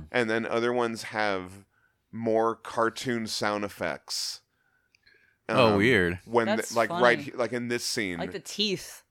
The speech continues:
Speaker 3: Look like the comics.
Speaker 1: Yeah.
Speaker 2: I was also hearing that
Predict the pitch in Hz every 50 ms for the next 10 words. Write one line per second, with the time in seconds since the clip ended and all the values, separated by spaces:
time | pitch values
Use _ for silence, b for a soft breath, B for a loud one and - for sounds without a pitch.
0 | _ _ _ _ _ _ _ _ _ - - - 226 202 - 196 - - 185 180
1 | 196 214 180 156 151 - - - - - 107 101 92 87 82 76 65 71 87 87
2 | _ _ _ _ _ _ _ _ _ _ _ _ _ _ _ _ _ _ _ _
3 | _ _ _ _ _ _ _ _ _ _ _ _ _ b b b b b b b
4 | b b b b _ _ _ _ _ _ _ _ _ _ _ _ _ _ _ _
5 | _ - 98 95 98 107 117 - 135 113 104 101 95 95 92 90 90 80 82